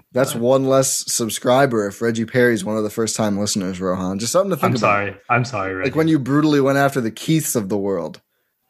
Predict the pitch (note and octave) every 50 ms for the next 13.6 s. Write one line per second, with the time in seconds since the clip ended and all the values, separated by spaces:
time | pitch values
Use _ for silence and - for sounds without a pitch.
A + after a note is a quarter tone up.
0 | _ F3+ D3+ D3 C3+ - - F3+ E3+ F3 F#3 F3 E3+ F3 - E3+ D#3+ - - -
1 | D3+ C#3 - - - B2 A#2+ A#2 A2 G#2+ - _ - - - C#3 C#3+ C3+ A2 -
2 | - - C3 C3 B2 A#2 G#2+ G#2 B2 C#3 C#3 B2+ A#2+ C#3 D3 C#3+ A2+ - D#3+ E3
3 | F#3 F3+ - G3+ F#3+ E3+ D#3+ D#3+ D3+ D#3+ D#3 D3 - - C#3+ C#3+ C3 A#2+ A2 F#2+
4 | F#2+ - - C3 C3+ B2+ C3 A#2+ A#2+ A#2 A2 A#2 A2 G#2 A#2 A#2 A2+ G#2+ G2+ G2+
5 | A2 A#2 G2+ A#2+ B2 B2 C3 C3+ C3 B2+ B2+ B2+ B2 A#2 A#2 A2+ A2 A#2 A#2+ A#2
6 | A2+ G#2+ G#2 G2 F#2+ C2+ - G#2+ A#2 A#2 A#2 A2+ A2 G#2+ A2 A2 G#2+ G#2+ G#2 G2+
7 | - - A2 G#2+ F#2+ A#2 A2 G#2+ G#2 G#2 F#2+ C3 C3+ C3 - - - - - -
8 | - - - C#3 D#3+ D3 D#3+ E3 D#3+ - B3 C#4+ B3 F#3+ D#3 C3+ A#2+ A2+ G#2+ -
9 | - _ _ _ _ _ _ - C3+ C#3 D#3 F#3+ A#3 A#3 - - A#3 G3+ D#3+ D3
10 | E3 D#3 D3+ D3+ C#3+ C#3 B2 B2 A2+ G2 E2 - - - - - A#2+ A#2+ A#2 -
11 | B2+ A#2 A2+ G#2+ - B2+ A#2 A2 A2 G#2 G2 G2+ A2 G2+ - C#3+ E3+ F3+ - -
12 | - - C#3+ C#3 C3 A#2+ A2 C3+ C3+ D3 D3 C#3 B2+ B2 B2 B2 A#2+ - - G3+
13 | A3 F3+ - F3 C#3+ C3+ C3+ C3 B2+ A#2+ -